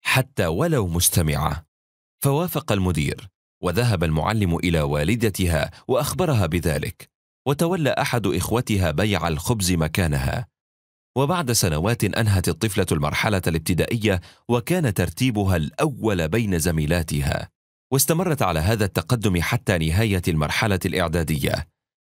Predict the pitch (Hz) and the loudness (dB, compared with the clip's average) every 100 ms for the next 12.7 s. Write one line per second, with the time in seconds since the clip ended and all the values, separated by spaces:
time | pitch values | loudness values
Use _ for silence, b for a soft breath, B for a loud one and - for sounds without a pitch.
0 | _ _ _ 104 113 156 131 101 90 _ | _ _ _ -2 0 2 2 0 -2 _
1 | _ _ - - 123 123 107 95 98 85 | _ _ -8 -2 0 2 0 -2 0 0
2 | 82 71 95 95 92 85 - 87 82 78 | 0 0 0 0 0 0 0 -2 0 0
3 | 80 80 67 62 - _ _ _ _ 127 | 0 -2 -4 -4 -10 _ _ _ _ -2
4 | 139 160 143 110 95 87 117 107 95 80 | -2 0 0 0 0 0 0 2 2 2
5 | 82 101 92 85 78 78 78 87 76 - | 2 0 0 0 0 0 0 0 0 -2
6 | - _ _ - 127 139 180 139 92 78 | -6 _ _ -4 -2 0 0 0 0 0
7 | 107 107 - 85 92 - - 82 78 101 | 0 0 0 0 0 -2 -2 0 2 0
8 | 107 82 80 82 101 - 78 76 85 101 | 0 0 0 0 0 0 0 0 0 0
9 | 95 87 90 78 71 - 104 95 82 85 | -2 -2 0 0 0 0 0 2 0 0
10 | 82 76 82 95 92 85 73 - _ _ | 0 0 2 0 0 0 -2 -8 _ _
11 | _ 131 98 - 147 143 92 92 - 113 | _ -4 -4 -2 -2 0 -2 -2 0 2
12 | 85 87 82 82 101 87 | 2 0 0 2 2 2